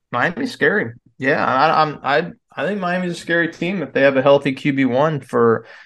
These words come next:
at least fifteen to seventeen games a year. Yeah, they're, they're very scary. But, um, I just don't know about Tua. I mean, I feel like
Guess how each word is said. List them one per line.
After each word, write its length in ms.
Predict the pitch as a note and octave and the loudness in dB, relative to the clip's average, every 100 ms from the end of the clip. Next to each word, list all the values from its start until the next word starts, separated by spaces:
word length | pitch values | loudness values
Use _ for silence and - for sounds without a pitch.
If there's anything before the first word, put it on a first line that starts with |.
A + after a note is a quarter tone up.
| _ | _
at 100 | A#2+ | -2
least 280 | A2+ C3+ C3 | 2 2 2
fifteen 420 | D3 C#3 D3 C#3 | -4 -4 -4 -2
to 100 | C3 | -2
seventeen 480 | B2+ C3+ C3+ C3 B2+ | 2 2 2 -4 -4
games 260 | B2+ C3 A#2 | -4 -4 -2
a 40 | |
year. 340 | B2 E3+ - _ _ | -2 -2 -6 _ _
Yeah, 200 | A2+ A2 | -8 -6
they're, 320 | A2 C3 C#3 G2+ | 0 2 0 0
they're 200 | A#2+ D3+ | 0 0
very 220 | C3+ D3+ | 0 0
scary. 380 | - G#2 - G2+ | -2 -10 -10 -6
But, 340 | - A2 - - - - - | 0 0 0 -12 -20 -10 2
um, 420 | B2 A2+ - - - | 2 2 -4 -18 -18
I 160 | - G#3 | -8 -8
just 300 | - C4 - | -4 -4 4
don't 280 | F#3+ D3+ C3+ | 4 4 2
know 260 | C3 A#2+ | 2 2
about 300 | A#2 A2+ G#2+ | 2 0 -2
Tua. 260 | - E3+ B2 | -2 0 0
I 160 | G#2 | -2
mean, 180 | A#2 B2+ | -4 -4
I 80 | A#2+ | -4
feel 220 | A#2+ F3+ | -2 0
like 440 | E3 C3 B2 - | 4 4 2 -8